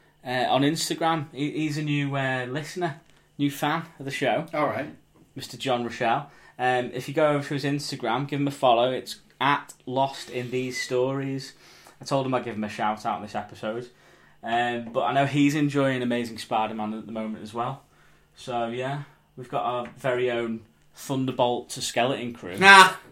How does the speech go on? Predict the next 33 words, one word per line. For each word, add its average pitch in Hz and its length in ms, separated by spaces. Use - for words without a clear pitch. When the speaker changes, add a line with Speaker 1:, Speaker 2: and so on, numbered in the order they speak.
Speaker 1:
John 135 460
<laughs> - 800
is, 135 280
uh, 143 40
is 139 160
a 139 40
fan 151 240
of 139 80
Chris's 147 300
comics. 180 340
Speaker 2:
He 147 60
hasn't 156 200
Speaker 1:
so 160 60
Speaker 2:
got 139 100
quite 135 220
as 123 180
cool 131 260
a 123 40
name 120 220
as 117 140
Thunderbolt. 104 540
Speaker 1:
Cheers, 165 420
John. 117 240
We'll 139 120
give 180 200
you 202 140
a 190 40
cool 185 280
nickname. 160 680
Speaker 2:
But 147 80
Speaker 1:
Um, 131 80
Speaker 2:
Rochelle. 131 680
Speaker 1:
Rochelle. 135 640